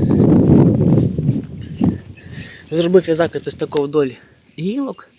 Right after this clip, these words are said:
і вона відразу щол-, щолкнула. Ось така красунечка. Давай, додомцю.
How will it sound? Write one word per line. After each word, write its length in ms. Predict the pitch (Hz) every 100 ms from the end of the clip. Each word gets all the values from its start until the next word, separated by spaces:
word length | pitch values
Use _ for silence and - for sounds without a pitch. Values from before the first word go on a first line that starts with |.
| _ _ _ _ _
і 160 | - 277
вона 260 | 220 190 175
відразу 360 | 156 175 165
щол-, 360 | 143 - 135 120 -
щолкнула. 600 | - 165 135 127 117 117
Ось 220 | - -
така 380 | - 139 - 143 - _ _ - - - -
красунечка. 760 | - 160 165 117 117 120 - 123 - - - - - - - - - - - 135
Давай, 380 | 160 156 147 - - - - - - - - - -
додомцю. 480 | 160 156 139 135 -